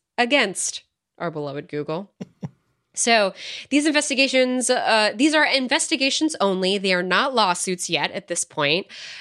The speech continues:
Uh, we're just gonna walk you through some of the, uh, points about what's going on, and then,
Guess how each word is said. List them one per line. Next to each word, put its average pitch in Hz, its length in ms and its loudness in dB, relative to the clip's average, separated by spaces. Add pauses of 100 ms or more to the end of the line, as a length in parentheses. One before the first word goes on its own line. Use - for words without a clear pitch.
Uh, 196 240 2
we're 240 80 -4
just 240 120 -6
gonna 285 140 4
walk 302 320 2
you 277 480 0
through 247 720 0
some 247 300 -2
of 226 80 -2
the, 226 340 -4
uh, 208 220 2
points 247 340 0
about 226 180 2
what's 214 160 -6
going 202 320 2
on, 190 300 4
and 185 320 0
then, 175 600 2